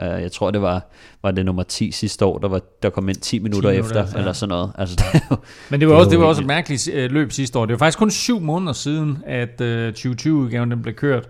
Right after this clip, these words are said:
Speaker 2: Øh, og selvom, øh, der sådan er, er, hvad der minder om forår i luften i Italien nu, så var det jo et noget andet løb, vi så der tilbage i august.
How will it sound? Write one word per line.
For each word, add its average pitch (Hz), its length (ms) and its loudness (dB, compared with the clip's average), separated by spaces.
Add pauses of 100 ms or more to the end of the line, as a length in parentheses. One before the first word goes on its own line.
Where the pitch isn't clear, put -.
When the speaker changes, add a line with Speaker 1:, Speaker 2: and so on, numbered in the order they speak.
(360)
Speaker 2:
Øh, 120 260 0
og 123 80 -2
selvom, 123 400 0
øh, 110 440 -2
der 110 60 -6
sådan 123 180 -4
er, 113 160 -4
er, 117 500 -6
hvad 117 320 -6
der 117 60 -2
minder 156 240 0
om 135 140 -2
forår 147 340 -2
i 117 60 -4
luften 123 340 -4
i 117 60 0
Italien 120 400 -2
nu, 123 200 0
så 135 120 -6
var 131 120 -2
det 110 120 -4
jo 110 80 -2
et 107 120 -6
noget 127 480 -2
andet 135 260 -6
løb, 120 280 -6
vi 113 60 -6
så 123 260 -6
der 113 120 -6
tilbage 110 280 -8
i - 20 -6
august. 110 460 -10